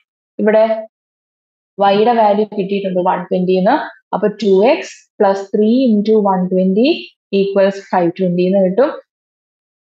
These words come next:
ടു എക്സ് plus two, three into one twenty എന്ന് പറഞ്ഞാൽ three sixty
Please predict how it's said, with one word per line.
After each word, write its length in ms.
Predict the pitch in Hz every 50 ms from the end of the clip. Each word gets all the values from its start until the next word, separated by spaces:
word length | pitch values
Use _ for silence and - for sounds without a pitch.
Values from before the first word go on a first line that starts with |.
| _ _ _ _ _ _ _ _ - -
ടു 80 | 208 196 202 202
എക്സ് 180 | 202 202 - -
plus 240 | - 214 208 247 - - - - -
two, 100 | - 339 -
three 160 | - 220 233 233 240
into 140 | 226 220 233 226 220
one 100 | 208 202 202
twenty 180 | 214 208 208 220
എന്ന് 100 | 214 214 208
പറഞ്ഞാൽ 200 | 202 208 220 214
three 160 | - 185 185 185 185 -
sixty 280 | 190 - - - 269